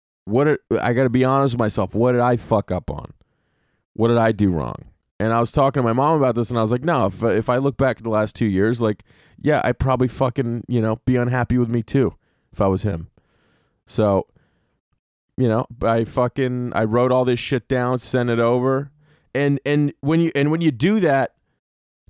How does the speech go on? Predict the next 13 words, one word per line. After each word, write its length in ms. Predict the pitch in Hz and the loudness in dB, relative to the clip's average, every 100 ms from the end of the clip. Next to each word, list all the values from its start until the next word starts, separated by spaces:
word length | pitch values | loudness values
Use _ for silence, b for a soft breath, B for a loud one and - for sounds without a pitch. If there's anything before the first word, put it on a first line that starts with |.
| 110 | -2
don't 300 | 156 180 - | 0 0 -2
send 300 | - 190 185 | -2 0 0
it 80 | - | 0
to 100 | 170 | 0
them 220 | 156 147 | 2 2
with, 140 | 139 | 2
like, 360 | 123 113 110 - b b | 2 2 0 -4 b b
"Hey, 220 | 127 151 147 | 0 2 2
I'm 120 | 143 | 0
taking 360 | 160 165 165 | 0 0 0
responsibility 1160 | 151 139 - 139 143 139 117 131 127 123 117 131 _ _ | 0 -2 -2 -2 -2 -4 0 2 2 2 -2 -4 _ _
for 200 | - 127 | -2 0
my 840 | 113 113 143 165 180 180 170 147 | 2 2 2 0 2 2 2 2